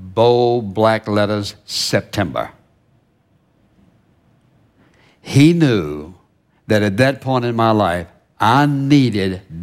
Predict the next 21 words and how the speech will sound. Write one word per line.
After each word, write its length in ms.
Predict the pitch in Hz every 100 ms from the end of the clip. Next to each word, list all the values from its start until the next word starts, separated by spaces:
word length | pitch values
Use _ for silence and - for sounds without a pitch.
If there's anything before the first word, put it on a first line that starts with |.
| 104
desperately 840 | 113 110 - 87 69 71 - 143 _ _ _ _ _ _ _ _ _ _ _ _ _ _ _ _ _
for 120 | - 110
him 200 | 139 123
to 80 |
make 200 | 123 120
it 100 | 110
so 300 | - - 147
clear, 460 | 143 - 131 67 - - _ _ _ _ _ _ _ _ -
unmistakably 1200 | 127 127 127 - - - 147 147 143 135 131 127 -
clear, 540 | - - 120 69 62 - _ _ _ _ _ -
what 160 | 104
I 100 | 92
was 240 | 92 90 -
to 120 | 85
do. 260 | 78 57 - _ _ _ _ _ _ _ _ _ _ _ _ _ _ _ _ _ -
And 100 | -
I 120 | 101
made 240 | 101 107 101
the 100 | 98
right 240 | 107 107
choice. 580 | - 117 80 69 -